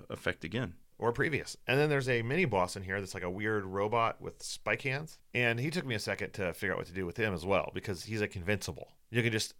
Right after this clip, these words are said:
Speaker 2: knock him backwards and make him, like,
Speaker 1: Oh,
Speaker 2: dizzy.
Speaker 1: yeah, yeah.
Speaker 2: And the goal is to knock him into, like, the exploding wall behind him.
Speaker 1: Yeah, kinda like Crocomire.
Speaker 2: Very much like Crocomire.
Speaker 1: Once I realized what was going on, then it,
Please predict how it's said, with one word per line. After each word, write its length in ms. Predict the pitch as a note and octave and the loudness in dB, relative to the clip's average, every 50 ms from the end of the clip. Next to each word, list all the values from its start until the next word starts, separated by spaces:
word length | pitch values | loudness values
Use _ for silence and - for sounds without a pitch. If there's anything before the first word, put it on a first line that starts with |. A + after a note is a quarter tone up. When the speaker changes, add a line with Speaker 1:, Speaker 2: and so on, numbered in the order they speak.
| - - - | -20 -18 -10
Speaker 2:
knock 280 | A2 A2 A2 A2 G#2+ - | -4 0 0 0 2 0
him 100 | A2+ F#2+ | 0 4
backwards 480 | F#2+ G2 G2+ - - G#2+ G2+ G2+ E2 F#2 | 4 4 4 4 0 0 0 0 -2 -4
and 80 | F2+ | -2
make 160 | F#2+ F#2+ E2+ - | -2 -2 -2 -2
him, 160 | F#2+ F2 E2+ | -6 -6 -6
like, 200 | D#2+ D2+ - - _ - - | -8 -10 -12 -16 _ -4 0
Speaker 1:
Oh, 80 | - A2 | 2 4
Speaker 2:
dizzy. 240 | G#2 A2+ G#2+ F2 F2 - | 4 4 2 2 2 4
Speaker 1:
yeah, 360 | G#2+ G#2 G2 F2 E2+ E2 E2+ F#2 | 6 6 8 8 6 4 2 2
yeah. 260 | F#2+ F#2+ F2 D#2 D#2+ - - - - | 2 4 2 2 -2 -6 -8 -2 0
Speaker 2:
And 100 | A2+ A#2 | 0 2
the 60 | A#2 | 2
goal 220 | G#2+ C3 D3 D#3 D3+ | 4 8 10 10 10
is 80 | C#3 - | 8 6
to 80 | B2 | 0
knock 300 | A2 G#2+ G#2+ G#2 A2+ - - | -2 0 0 0 0 0 -2
him 140 | A2 G#2 - | -2 -2 -2
into, 280 | - G#2 G2+ - G#2+ | -4 -6 -4 -4 -2
like, 260 | F#2 G2 F#2+ F2+ - | 0 0 -2 -2 -2
the 80 | - F#2 | -6 -6
exploding 640 | F2 - - - - G#2 A2+ A2+ G#2+ G2 F#2 F#2 | -4 -4 -6 -6 -2 2 4 6 6 4 2 2
wall 340 | F#2 F#2+ G2 F#2 F2+ F2 E2 D2+ | 4 6 6 6 6 6 4 0
behind 360 | D#2+ - F2 F2 E2+ E2 D#2+ | -2 -4 -4 -4 -6 -6 -4
him. 60 | - | -2
Speaker 1:
Yeah, 460 | F#2 F#2 F#2 F#2 F#2 F2+ F2+ F2 E2+ F2 F#2 - - - | 2 2 4 6 6 6 6 4 2 0 -4 -14 -8 -2
kinda 180 | - D3 C3+ C3 | 0 2 4 4
like 220 | B2+ A2+ G#2 - | 4 4 4 6
Crocomire. 680 | - C3+ A#2+ A2 - G#2 G2 G2+ G2+ G2+ G2+ G2+ A2 A#2 - - - - - | 10 10 10 12 10 6 6 6 4 4 4 2 0 -2 -4 -14 -18 -14 -8
Speaker 2:
Very 240 | F#2 G2+ A2 A#2 B2+ | -2 0 2 2 4
much 240 | B2 B2+ D#3+ C#3+ - | 4 2 2 4 2
like 120 | B2 G2 | 0 0
Crocomire. 680 | - - A2 E2+ - - G2 F#2 F2 E2 D#2+ D#2 D2 C#2+ - - - - - | 0 -2 -4 -4 -2 -4 -6 -4 -4 -4 -4 -6 -6 -8 -12 -16 -18 -14 -6
Speaker 1:
Once 240 | - A2+ C3 E3+ E3 D#3 | 0 2 4 6 8 10
I 60 | C#3 | 10
realized 360 | B2 A#2+ A#2+ G#2+ G#2+ G#2+ G2 | 10 12 12 12 12 12 10
what 80 | A2+ G2+ | 8 0
was 120 | F#2+ F2+ | 0 2
going 260 | F#2 G2+ F#2+ F#2+ F#2 F#2 | 6 6 8 8 8 6
on, 260 | F#2 F#2+ F#2+ F#2+ F#2 | 6 6 6 4 4
then 160 | F2+ F#2 F#2 F2+ | 2 2 4 2
it, 120 | - - | 0 -2